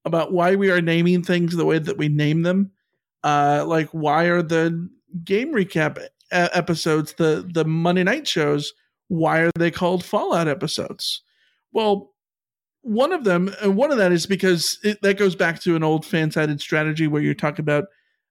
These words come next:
um, the fallout, um, in terms of what we do, would do for coverage would be, um, at the beginning of the week is the fallout from the game. And so, like,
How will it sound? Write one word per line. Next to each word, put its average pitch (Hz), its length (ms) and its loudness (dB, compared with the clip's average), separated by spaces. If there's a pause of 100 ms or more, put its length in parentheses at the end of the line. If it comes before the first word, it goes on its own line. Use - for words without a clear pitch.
(100)
um, 139 340 -2
the 156 80 -2
fallout, 175 680 2 (260)
um, 151 380 2
in 165 160 0
terms 165 320 0
of 147 100 -2
what 156 140 0
we 160 140 2
do, 165 200 -2
would 160 160 -2
do 156 160 0
for 147 120 -10
coverage 160 500 -2
would 160 160 -2
be, 151 320 0 (460)
um, 147 480 2
at 156 100 -2
the 151 60 -8
beginning 170 300 2
of 151 100 -2
the 156 80 0
week 160 240 0
is 147 120 -6
the - 60 -8
fallout 151 420 0
from 151 140 -2
the 147 80 0
game. 160 420 0 (580)
And 170 180 2
so, 175 160 0
like, 160 240 0